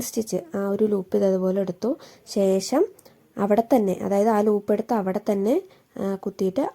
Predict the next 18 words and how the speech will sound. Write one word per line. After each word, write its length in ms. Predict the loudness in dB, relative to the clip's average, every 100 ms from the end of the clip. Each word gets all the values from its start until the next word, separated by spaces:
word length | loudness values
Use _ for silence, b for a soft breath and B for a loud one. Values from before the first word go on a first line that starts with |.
| 0
അടുത്തൊരു 480 | -2 2 4 4 2
ലൂപ്പ് 200 | -2 -2 -2
കൂടെ 180 | 0 0
എടുക്കുക 320 | -4 -4 -4 -4 b b b b _ _ _ _ _ -20 _ _ -2
ഇതിൻ്റെ 220 | 0 2 0
അകത്ത് 240 | 0 -4 -2
കൂടെ, 220 | -2 -2 -6 b b -6
അതായത്, 300 | -2 -2 -2 -6 -6 -4
ആ, 20 | -2 -2 -2
നമ്മൾ 180 | -2 -2 -2 -2
ലാസ്റ്റ് 340 | -2 -4 -6 -6
എടുത്ത 240 | -6 -6 -4 -2
ആ 20 | -2
ഒരു 100 | -2 -4
ലൂപ്പിനകത്ത് 540 | -4 -2 -4 -4 -4 -4
കൂടെ 120 | -2 -2
എടുക്കുക. 300 | -4 -6 -6 -6 B B B B _ 0
ശേഷം 600 | 2 4 2 0 0 2